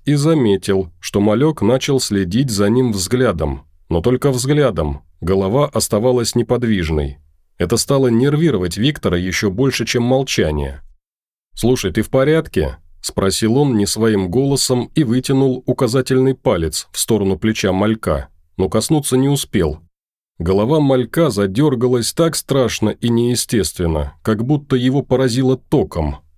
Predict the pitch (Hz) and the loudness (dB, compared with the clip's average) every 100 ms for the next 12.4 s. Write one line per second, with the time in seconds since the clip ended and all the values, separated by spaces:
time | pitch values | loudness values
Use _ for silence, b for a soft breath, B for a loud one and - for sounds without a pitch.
0 | _ _ - 113 143 165 - 151 131 - | _ _ -2 0 2 0 2 2 2 0
1 | 127 120 160 156 113 117 127 - 156 151 | -2 0 2 2 2 2 0 0 0 0
2 | 131 - 147 123 - 165 101 78 71 - | -2 0 0 0 0 0 0 -2 -4 -10
3 | - 98 160 165 127 110 110 107 - 143 | -6 -4 -2 0 0 -2 -2 -2 0 0
4 | 156 151 - 143 143 135 113 135 127 95 | 2 0 0 0 0 2 2 2 0 -2
5 | 82 87 78 76 - 98 117 170 147 113 | -2 -2 -2 -6 -8 -4 0 2 2 0
6 | - 151 151 127 110 113 - 110 101 95 | -2 0 2 2 2 -2 0 0 0 0
7 | 104 147 139 113 98 127 - 120 120 117 | 0 2 2 2 2 0 0 -2 -2 0
8 | 85 - - _ _ _ _ _ 92 107 | 0 -2 -6 _ _ _ _ _ -2 2
9 | 156 170 107 110 - 117 113 110 104 135 | 2 2 0 -2 -2 0 2 2 2 0
10 | 98 78 - 104 139 160 - 120 120 160 | 0 -2 -2 0 2 0 0 0 2 0
11 | 151 - 127 - 131 117 - 127 113 123 | 0 -2 -2 0 -2 -2 -2 -2 0 0
12 | 127 107 76 - | 0 0 -2 -6